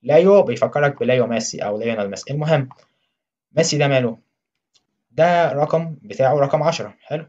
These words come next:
معروف الرقم بتاعه رقم عشرة، حلو. وهو اسمه بيتكون، اسمه ليو بيتكون من تلات حروف، فلما نيجي نضرب تلاتة في عشرة يطلع لنا تلاتين بروتين. فدلوقتي بيدخل في تركيب هذا النيوكلير بور كومبلكس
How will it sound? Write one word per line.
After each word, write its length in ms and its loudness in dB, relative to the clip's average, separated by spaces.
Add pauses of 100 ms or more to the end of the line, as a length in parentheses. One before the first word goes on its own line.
(120)
معروف 420 -16
الرقم 280 -12
بتاعه 200 -2
رقم 200 -6
عشرة، 220 -8 (240)
حلو. 200 -18 (400)
وهو 300 6
اسمه 380 0
بيتكون، 580 0
اسمه 240 -10 (120)
ليو 420 4 (160)
بيتكون 400 0
من 100 -4
تلات 220 2
حروف، 340 0 (420)
فلما 240 2
نيجي 140 -2
نضرب 260 2
تلاتة 340 4
في 100 -6
عشرة 300 2
يطلع 200 0
لنا 160 -4
تلاتين 960 -4 (100)
بروتين. 500 -10 (800)
فدلوقتي 520 0 (300)
بيدخل 300 2
في 120 -6
تركيب 380 -2
هذا 280 0
النيوكلير 400 -2
بور 300 0
كومبلكس 500 0